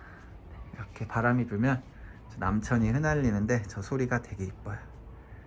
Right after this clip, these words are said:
그렇군, 안녕. 네,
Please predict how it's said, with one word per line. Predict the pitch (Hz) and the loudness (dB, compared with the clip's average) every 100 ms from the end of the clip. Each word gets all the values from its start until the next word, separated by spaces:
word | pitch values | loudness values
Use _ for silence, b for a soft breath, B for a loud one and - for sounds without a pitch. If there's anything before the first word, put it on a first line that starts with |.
| B B B B B B - - | B B B B B B -16 -12
그렇군, | - - - | -12 -6 0
안녕. | 101 101 117 139 139 139 143 - - - - - - B B B - | 4 6 8 8 8 8 4 0 -8 -6 -4 -4 -4 B B B 2
네, | 104 | 2